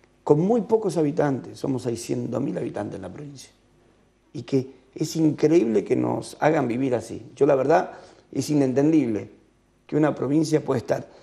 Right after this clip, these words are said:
llegar al endeudamiento que llegó esta provincia y en el estado que está. Pues si vos decís, "Estamos endeudados, pero tenemos una provincia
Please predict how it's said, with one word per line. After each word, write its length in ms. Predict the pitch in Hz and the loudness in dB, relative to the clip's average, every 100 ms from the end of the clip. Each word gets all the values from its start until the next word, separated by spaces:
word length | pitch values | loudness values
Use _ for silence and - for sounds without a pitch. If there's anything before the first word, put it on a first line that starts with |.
| - | -6
llegar 280 | 127 131 147 | 0 2 4
al 120 | 139 | 4
endeudamiento 960 | 139 135 139 147 147 147 170 220 233 170 | 4 4 4 4 4 4 4 2 0 -2
que 80 | 131 | -2
llegó 200 | 131 151 | 0 0
esta 160 | 147 | 0
provincia 580 | 117 123 139 175 180 180 - _ - - - | 0 0 -2 -2 -2 -6 -6 _ -20 -20 -4
y 260 | 160 160 | 4 6
en 120 | 156 160 | 8 6
el 120 | 165 | 4
estado 600 | 151 - - 240 170 117 | 2 0 2 4 2 0
que 80 | - | -4
está. 240 | - 139 | -2 0
Pues 140 | 139 | 0
si 80 | 135 | 0
vos 180 | 196 220 | 2 2
decís, 260 | 180 147 - - - | 2 -6 -8 -20 -6
"Estamos 520 | 131 117 247 247 - | -6 4 6 6 0
endeudados, 680 | 147 143 135 131 123 92 80 - _ _ _ _ _ - - | 0 2 2 2 0 -2 -8 -14 _ _ _ _ _ -20 2
pero 340 | 214 220 214 | 6 6 6
tenemos 520 | - 196 247 214 156 226 | 6 4 4 4 2 0
una 240 | 233 185 | 0 0
provincia 720 | - 156 185 220 - 202 185 | 2 2 2 0 -2 -4 -4